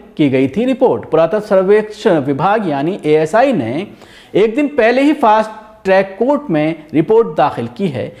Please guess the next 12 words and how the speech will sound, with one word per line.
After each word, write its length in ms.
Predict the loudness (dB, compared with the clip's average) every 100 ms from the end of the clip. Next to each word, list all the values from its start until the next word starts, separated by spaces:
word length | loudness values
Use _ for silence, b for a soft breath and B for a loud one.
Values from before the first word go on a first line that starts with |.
| B
ये 80 | 0
रिपोर्ट 360 | 2 2 2 0
सिविल 440 | -6 0 2 2
जज 200 | 2 0
सीनियर 520 | -2 -2 2 2 2
डिवीजन 440 | 2 2 4 2 0
फास्ट 360 | -2 -2 -2
ट्रैक 280 | -4 -4 0
कोर्ट 260 | 0 0 0
में 220 | -6 -2
दाखिल 380 | -2 -2 -2 -6
हुई। 280 | -4 -12